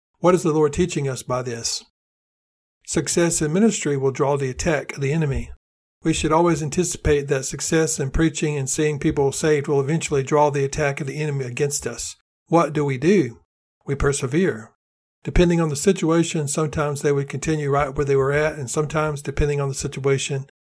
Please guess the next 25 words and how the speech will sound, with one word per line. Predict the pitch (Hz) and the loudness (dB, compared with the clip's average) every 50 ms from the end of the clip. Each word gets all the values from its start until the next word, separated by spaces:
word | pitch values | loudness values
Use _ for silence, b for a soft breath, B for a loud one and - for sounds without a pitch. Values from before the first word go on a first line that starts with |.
| _ _ _ _ _ | _ _ _ _ _
they | - 143 | 0 2
would | 143 139 135 120 | 2 2 2 0
flee | - - - 160 165 165 165 170 | -2 -2 2 4 4 4 4 2
and | 147 135 135 | 0 -2 -4
escape | 131 - - - 156 151 143 143 | -4 -4 -2 -2 0 0 -2 -2
to | - 143 139 | 0 0 2
another | 139 147 147 151 | 2 2 2 2
location | 135 139 139 139 - 143 135 135 - - 135 | 2 2 0 0 0 -2 -2 -2 -2 -4 -6
to | 127 135 | -6 -6
continue | - - 131 - 151 151 151 147 139 | -6 -6 -4 -2 -2 0 0 -2 -2
the | 135 135 | -2 0
work | 127 147 147 147 147 | 2 2 2 2 0
of | 135 | -4
the | 123 127 | -4 -2
ministry. | 139 151 156 156 - - - 127 113 127 - _ _ _ _ _ _ _ _ _ _ _ _ _ _ _ _ _ _ _ _ _ _ _ _ _ _ _ _ | -2 0 0 0 -2 -4 -6 -8 -10 -12 -14 _ _ _ _ _ _ _ _ _ _ _ _ _ _ _ _ _ _ _ _ _ _ _ _ _ _ _ _
The | - 139 | -4 2
world | 143 170 185 185 147 | 4 6 6 6 6
hates | 156 175 175 - - | 4 2 2 2 -2
the | - | -2
gospel. | 143 160 160 160 - - - - 123 123 - - - | 0 2 2 0 0 -2 -6 -6 -8 -8 -10 -12 -4
People | - 170 165 - 160 156 | -4 -2 0 2 2 2
who | 147 160 | 2 2
reject | 151 143 143 135 - 160 156 - - | 0 -2 -2 0 2 2 0 0 -4
the | - | -8
gospel | 131 - 147 143 143 - - - 139 139 139 | -6 -4 -2 -2 -4 -4 -4 -2 -2 -2 -2